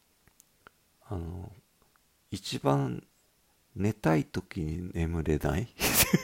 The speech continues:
<laughs> あの、前ね、えっと、これは笑い話なんですけど、僕が、あ、やっと一区切りついたと思って、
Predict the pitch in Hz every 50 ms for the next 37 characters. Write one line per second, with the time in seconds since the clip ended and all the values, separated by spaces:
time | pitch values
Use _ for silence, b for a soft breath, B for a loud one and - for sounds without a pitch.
0 | 180 - - 208 - - - B B B B B B _ _ _ - - - -
1 | - - _ _ _ _ _ _ _ _ - _ - - _ - - 82 85 78
2 | 76 78 78 80 82 82 - - - _ _ b b b b b b b b b
3 | b b b _ _ _ _ _ _ _ _ _ _ _ _ _ _ _ _ _
4 | _ _ - 113 101 87 92 95 95 87 71 - 78 69 69 73 - - _ _
5 | _ - 78 69 67 - _ _ - - 78 65 - - - - _ _ _ _
6 | _ _ - - - 90 80 76 78 76 87 87 92 90 87 87 90 90 80 -
7 | - 85 82 85 82 80 - - - - - 87 90 95 95 90 - 101 95 87
8 | 76 78 82 B B B B B B B B B B B B B B - 80 76
9 | 76 82 87 85 - _ - - 98 92 - - 98 92 90 - - 104 98 101
10 | 110 117 - - - - 92 95 95 - - - - - - - - - 87 90
11 | 87 87 90 - _ _ - - 110 113 98 87 82 80 -